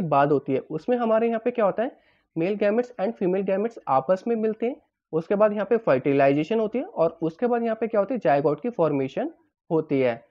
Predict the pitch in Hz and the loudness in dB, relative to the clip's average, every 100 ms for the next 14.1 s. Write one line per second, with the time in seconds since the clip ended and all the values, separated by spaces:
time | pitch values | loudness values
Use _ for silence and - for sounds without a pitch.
0 | _ _ - 220 247 247 180 156 - 180 | _ _ -4 -2 -2 -2 2 2 2 2
1 | 165 170 180 233 311 160 - 233 190 135 | 2 0 -4 -4 -2 -2 -2 -2 -2 -4
2 | 151 139 - 127 117 _ _ - - 156 | -2 -4 -2 -4 -6 _ _ -6 0 0
3 | 156 233 - 240 254 254 220 208 285 - | 0 -2 -4 -4 -4 2 2 2 -4 -2
4 | 170 202 202 196 196 180 185 233 214 175 | -2 0 0 0 0 0 0 -2 -4 -2
5 | 170 170 165 247 233 170 151 202 220 247 | 0 0 -2 -6 -4 0 0 0 -2 -2
6 | 220 214 240 160 156 160 160 165 220 202 | -4 -4 0 0 0 2 2 0 -2 -2
7 | 226 214 262 247 208 233 220 208 233 170 | -2 -2 -6 -6 -6 -4 -4 -2 -2 0
8 | 190 240 170 202 208 233 277 165 139 208 | 0 -2 -2 -2 -2 -4 -2 0 0 0
9 | 214 247 180 175 208 180 - - 233 185 | 0 0 0 0 2 2 0 0 -2 0
10 | 285 214 170 170 147 131 123 _ _ _ | -2 0 0 2 0 0 -6 _ _ _
11 | 160 165 165 262 254 285 - 143 180 185 | -4 -2 0 -4 -2 0 4 4 4 0
12 | 247 240 240 262 240 208 240 185 180 170 | -2 -4 -4 -2 2 2 2 0 0 -2
13 | - 165 165 202 240 208 196 208 208 277 | 2 2 2 -2 -2 -2 0 0 0 -2